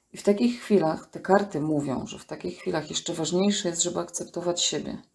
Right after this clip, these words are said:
żeby uwolnić się z kajdan takiej nieustającej oceny innych i siebie samego, percepcji i, i kajdan tego, co inni o tobie myślą. Nie blokuj swego połączenia z twoją duszą, jakby zrównaj się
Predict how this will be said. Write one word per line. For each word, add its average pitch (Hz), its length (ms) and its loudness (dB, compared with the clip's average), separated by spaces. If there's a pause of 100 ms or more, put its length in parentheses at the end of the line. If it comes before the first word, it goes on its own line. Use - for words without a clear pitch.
(540)
żeby 170 240 2
uwolnić 190 560 6
się 175 80 -4
z - 100 -2
kajdan 160 420 -2
takiej 156 280 -6
nieustającej 165 760 -2
oceny 160 400 2
innych 175 480 4
i 123 40 -8
siebie 156 300 -2
samego, 151 640 -2 (440)
percepcji 175 920 0 (440)
i, - 180 -12
i - 60 -12
kajdan 180 400 6
tego, 180 200 4
co 175 160 0
inni 165 280 -2
o 156 40 -2
tobie 156 260 -6
myślą. 127 440 -2 (720)
Nie 170 100 0
blokuj 202 360 6
swego 180 320 4
połączenia 175 520 -4
z - 80 -4
twoją 170 300 -6
duszą, 180 320 2
jakby - 220 -4
zrównaj 185 480 4
się 160 320 -8